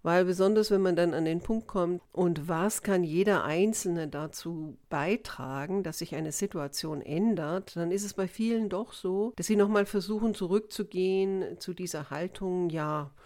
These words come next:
mit mir hat das ja eigentlich nichts zu tun.“ <laughs>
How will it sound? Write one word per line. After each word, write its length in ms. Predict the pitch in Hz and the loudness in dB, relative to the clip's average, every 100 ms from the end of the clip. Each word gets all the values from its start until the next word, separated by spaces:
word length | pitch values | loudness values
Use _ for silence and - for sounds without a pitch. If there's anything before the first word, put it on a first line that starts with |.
| - | -2
mit 300 | 185 180 - | -2 -2 0
mir 380 | 175 170 180 175 | 4 8 8 6
hat 140 | 180 | 2
das 140 | 175 | 2
ja 160 | 180 160 | 2 2
eigentlich 400 | 147 160 160 147 | 2 0 -2 -4
nichts 400 | 165 - - - | -6 -6 -10 -6
zu 120 | 220 | -4
tun.“ 420 | 170 185 220 214 - - - - - - - - - | 2 6 8 6 2 -12 -18 -16 -16 -18 -20 -16 0
<laughs> 80 | 220 | 0